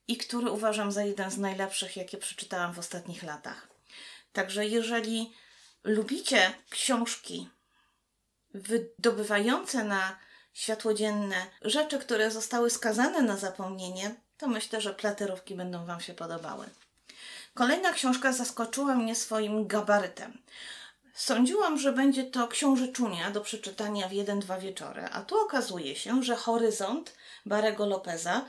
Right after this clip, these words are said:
to potężna książka napisana drobnym drukiem.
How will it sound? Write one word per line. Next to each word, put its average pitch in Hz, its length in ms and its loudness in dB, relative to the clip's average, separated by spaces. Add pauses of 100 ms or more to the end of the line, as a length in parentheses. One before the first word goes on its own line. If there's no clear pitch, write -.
(400)
to 262 160 0
potężna 240 800 2
książka 214 560 -4
napisana 196 720 -4
drobnym 196 480 0
drukiem. 175 520 -8